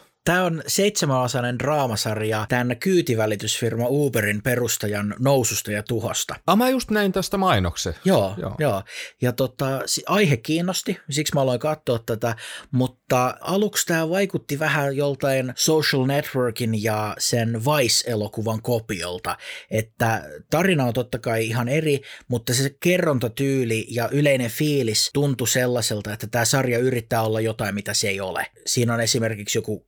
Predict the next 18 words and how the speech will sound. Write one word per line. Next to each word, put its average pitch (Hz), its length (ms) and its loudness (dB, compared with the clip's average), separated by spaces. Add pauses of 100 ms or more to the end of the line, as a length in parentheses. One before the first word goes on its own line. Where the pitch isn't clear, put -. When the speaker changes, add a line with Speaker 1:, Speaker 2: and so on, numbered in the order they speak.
(140)
Speaker 1:
kiroileva 104 560 0
kertoja 98 580 -4
ja 95 200 -2 (260)
tässä 107 220 0
leikataan 107 440 -2
yhtäkkiä 101 500 -8
johonkin 101 440 -6 (400)
videopeliin, 107 760 0
jonka 98 340 -8
kautta 101 380 -4
sitten - 380 -6
kuvaillaan 90 520 -4
jotain 101 260 -4
bisnesmaailman 95 640 -6
taistelua. 95 580 -4 (320)
Ja 117 120 2
näistä 135 340 2
tällaisista 143 600 0